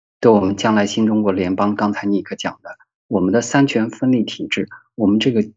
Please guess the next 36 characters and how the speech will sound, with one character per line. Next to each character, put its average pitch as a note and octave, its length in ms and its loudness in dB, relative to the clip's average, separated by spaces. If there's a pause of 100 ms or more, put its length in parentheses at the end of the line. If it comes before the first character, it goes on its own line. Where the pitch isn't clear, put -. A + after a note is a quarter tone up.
这 C3+ 120 4
个 A2+ 120 0
将 B2+ 320 0
来 G#2+ 120 2
这 A#2 100 -2
个 A2 80 0
新 B2 200 2
中 B2+ 120 2
国 A2+ 100 2
联 G#2 200 2
邦 A#2+ 180 -4
建 B2 240 2
立 G#2 80 2
的 F#2+ 100 -2
这 A2+ 140 -4
些 A2 160 -4
基 E3+ 400 -2
石， G2 380 0 (640)
在 B2+ 140 0
这 G#3+ 240 4
些 A2 180 0
过 A2 180 -2
程 G2+ 160 -6
中， G2+ 220 -4
其 - 240 -4
实 B2+ 180 -4
也 G2+ 200 -8
是 - 140 -8
对 B2+ 180 0
我 G2+ 120 0
们 F2+ 160 -6
自 - 160 -4
己 G2 160 -4
的 F2 100 -8
一 F2+ 100 -8
个 G2 260 -2